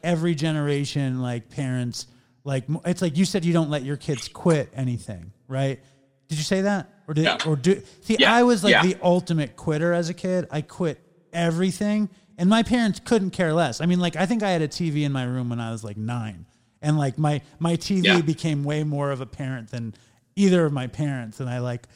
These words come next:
Speaker 1: I still have a love relationship with the television. I'm just, like, happy to see the
Speaker 2: Mm-hmm.
Speaker 1: T V. I'm happy to see it's on and
Speaker 2: <laughs>
Speaker 1: stuff. Um, and, like, I, sometimes I let my kid quit stuff. It's weird though, because I wanna let her quit, but I know it's not good for her.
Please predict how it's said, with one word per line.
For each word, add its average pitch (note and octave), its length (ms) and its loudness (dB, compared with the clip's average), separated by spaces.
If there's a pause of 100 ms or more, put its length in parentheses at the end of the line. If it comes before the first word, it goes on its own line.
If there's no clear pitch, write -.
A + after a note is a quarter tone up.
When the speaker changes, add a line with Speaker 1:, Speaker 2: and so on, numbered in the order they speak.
(140)
Speaker 1:
I E3+ 120 -2
still A3+ 340 6
have F3 220 2
a D3+ 40 0
love D3 380 2
relationship C3 640 -4
with A#2+ 140 -8
the A#2 60 -12
television. A2+ 520 -8
I'm B2 120 -10
just, B2 180 -14
like, C3 160 -10 (260)
happy E3+ 380 -2
to D#3 80 -4
see D#3 300 -4
the C3+ 160 2
Speaker 2:
Mm-hmm. C4+ 160 4
Speaker 1:
T D3+ 140 0
V. C#3 400 -2
I'm B2+ 120 -6
happy C#3 320 -6
to C3+ 80 -6
see C#3+ 220 -6
it's B2 160 -8
on C3+ 440 6
and A#2+ 180 4
Speaker 2:
<laughs> - 0 -
Speaker 1:
stuff. B2+ 380 0 (440)
Um, G3 260 4 (380)
and, A#3 180 6
like, A#3+ 280 4 (280)
I, F3 140 -8
sometimes C#4 560 2
I G#3 80 4
let F3+ 180 2
my D#3 140 0
kid C#3+ 400 -4 (120)
quit E3 320 0
stuff. C#3+ 460 -2
It's - 180 -2
weird A#3 480 4
though, D3 200 2
because F3 240 2
I F3+ 140 4
wanna F3+ 420 4
let D3+ 200 2
her C#3 140 -2
quit, C3+ 420 -4 (140)
but E3+ 140 2
I F3 120 4
know F#3 260 4
it's F3+ 160 -4
not D#3+ 280 -2
good C3+ 180 -2
for B2 160 -8
her. F#2 280 -14